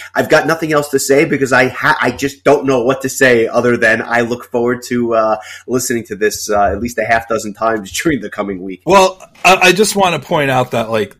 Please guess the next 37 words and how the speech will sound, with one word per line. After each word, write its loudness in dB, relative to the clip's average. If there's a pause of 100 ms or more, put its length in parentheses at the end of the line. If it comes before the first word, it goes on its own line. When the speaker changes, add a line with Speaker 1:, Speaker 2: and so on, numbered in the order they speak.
Speaker 2:
this 2
was 0
the 2
first -4
band 0
that -2
I -4
ever -4
loved -8
as, -4
like, -6 (420)
not -4
a -4
teenager, -2
but -6
as, -2
like, -8 (160)
a -6 (280)
five 0
or -6
six-year-old. -6 (160)
And, -8
and -4
I'll -2
go 0
into, -4 (400)
uh, -14
deeper -6
in -4
that -4
when -4
we -4
do -8
the -8
episode, -8
but -8 (600)
I 2